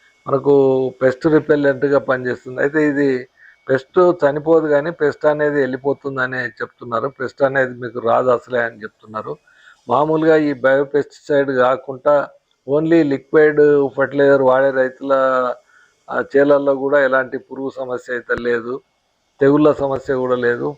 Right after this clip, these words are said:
పంటల్లో ఎదుగుదల అనేది కూడా బాగున్నది.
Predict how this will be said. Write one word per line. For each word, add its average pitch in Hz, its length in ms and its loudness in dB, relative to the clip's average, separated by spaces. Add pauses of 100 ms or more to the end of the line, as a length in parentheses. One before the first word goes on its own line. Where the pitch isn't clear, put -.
(100)
పంటల్లో 135 680 2 (180)
ఎదుగుదల 131 460 0
అనేది 123 300 -2
కూడా 123 320 0
బాగున్నది. 120 640 -10